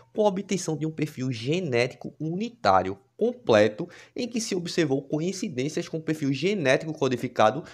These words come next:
do indivíduo sessenta e nove, obtido nos exames descritos no laudo tal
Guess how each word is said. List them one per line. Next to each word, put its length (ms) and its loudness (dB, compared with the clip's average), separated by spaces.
do 140 -6
indivíduo 800 -2
sessenta 280 2
e 0 -
nove, 400 0
obtido 540 2
nos 180 -2
exames 380 -2
descritos 640 -2
no 160 -2
laudo 320 2
tal 420 4